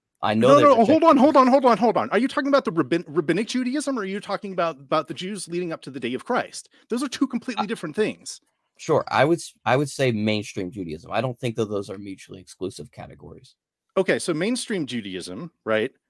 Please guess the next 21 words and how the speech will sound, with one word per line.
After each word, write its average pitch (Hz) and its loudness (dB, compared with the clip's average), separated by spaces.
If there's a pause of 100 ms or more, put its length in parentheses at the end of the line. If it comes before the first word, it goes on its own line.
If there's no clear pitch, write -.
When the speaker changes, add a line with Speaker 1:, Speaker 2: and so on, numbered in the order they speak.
(180)
Speaker 2:
basically 151 0
coming 143 -4
from 120 -4
Pharisaism 139 -4
mostly 113 -2
is 113 -8
what 110 -8
we 101 -8
have 107 -10
preserved. 92 -14 (460)
And 123 0
then 120 0 (280)
not 156 0
through 170 0
a - 0
council 202 -2
at 107 -2
Jamnia, 107 -4
but 127 -2
through 160 0
activity 135 -2